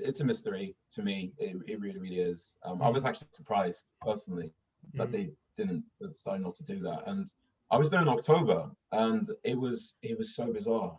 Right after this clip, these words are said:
Speaker 1: It was obviously, um, there were, like, signs in the distance, and in supermarkets, you were, you know, you were required to maintain, you know, like,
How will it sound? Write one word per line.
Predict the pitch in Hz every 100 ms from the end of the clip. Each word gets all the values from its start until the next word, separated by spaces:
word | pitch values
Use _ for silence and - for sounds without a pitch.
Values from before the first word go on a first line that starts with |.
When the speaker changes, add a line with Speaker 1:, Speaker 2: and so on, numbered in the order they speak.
| _
Speaker 1:
It | 104 107
was | 107 - - - _ - - - -
obviously, | 151 185 214 180 175 160 143 -
um, | 131 131 127 127 123 120 _ _ _
there | 139
were, | 120 147 147 143 131
like, | 120 110
signs | - 139 139 131 123 - - _ _ _ _ _ _ _
in | 220 214
the | 196
distance, | 180 170 - 165 156 147 143 143 -
and | 190 196 - - _
in | -
supermarkets, | - 190 180 165 156 143 143 131 127
you | 110
were, | 101
you | -
know, | 110 92
you | 101 101
were |
required | 101 - - - 107 - 196 - -
to | - 98 - 147 _
maintain, | 82 95 101 92 80
you | 101
know, | 85 82 85
like, | 90